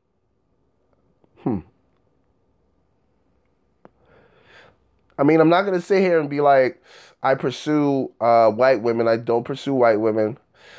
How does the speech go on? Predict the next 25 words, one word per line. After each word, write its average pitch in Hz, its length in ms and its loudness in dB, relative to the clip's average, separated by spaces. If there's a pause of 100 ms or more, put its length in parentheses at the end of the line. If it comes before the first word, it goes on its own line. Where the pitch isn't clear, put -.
(140)
Not 101 160 0
anymore. 113 560 2 (380)
I 110 60 -4
guess 104 200 -2
I 113 80 2
got 107 180 0
over 110 220 0
that 110 240 0
fetish. 107 440 0 (840)
Um, 98 640 0 (1200)
I 120 100 0
don't 120 140 2
pursue 127 380 0
Asian 113 360 2
women. 104 380 2 (2000)
But 127 100 2
I 131 80 0
think 165 220 -2
that 147 200 2
had 131 260 0
to 127 80 -10
do 123 260 -6
with 107 380 -6 (840)
my 117 220 2
luck 117 420 0